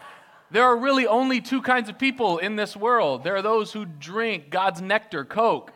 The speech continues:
and the rest of you people, the Pepsi drinkers. We know how to pray for you. Uh,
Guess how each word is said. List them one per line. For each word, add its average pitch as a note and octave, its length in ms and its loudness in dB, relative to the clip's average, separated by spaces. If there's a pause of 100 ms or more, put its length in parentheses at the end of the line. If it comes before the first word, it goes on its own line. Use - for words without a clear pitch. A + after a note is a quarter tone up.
and G3 280 2
the G#3 80 -2
rest B3 340 2
of A3+ 100 -6
you G#3+ 120 -6
people, E3 440 -2 (800)
the - 60 -18
Pepsi G#3 420 -2
drinkers. D3+ 540 -8 (840)
We C#3 80 -12
know D#3 80 -2
how D#3 80 4
to D3+ 80 -4
pray D#3 160 -4
for C3 200 -10
you. A#2+ 140 -8 (340)
Uh, C#3+ 260 2